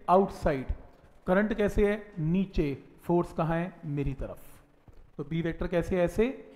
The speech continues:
करंट कैसे है, नीचे, तो मेरी तरफ, तो फोर्स एक्सपीरियंस यहाँ पर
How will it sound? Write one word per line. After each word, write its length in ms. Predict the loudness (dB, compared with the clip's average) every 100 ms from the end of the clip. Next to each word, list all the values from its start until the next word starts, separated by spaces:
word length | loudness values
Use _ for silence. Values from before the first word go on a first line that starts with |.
| -20 -20 -2
करंट 260 | 2 2 2
कैसे 340 | 0 4 4
है, 380 | 4 -2 -4 -6 -6 -6
नीचे, 380 | -2 -2 -4 -8 -8 -18 _ _ _ _
तो 320 | -2 0 -2 -4
मेरी 280 | -2 0 0
तरफ, 340 | -4 -8 -8 -6
तो 80 |
फोर्स 420 | -4 2 2 2 -2
एक्सपीरियंस 580 | -4 -4 -2 0 0
यहाँ 160 | 0 2
पर 260 | 2 0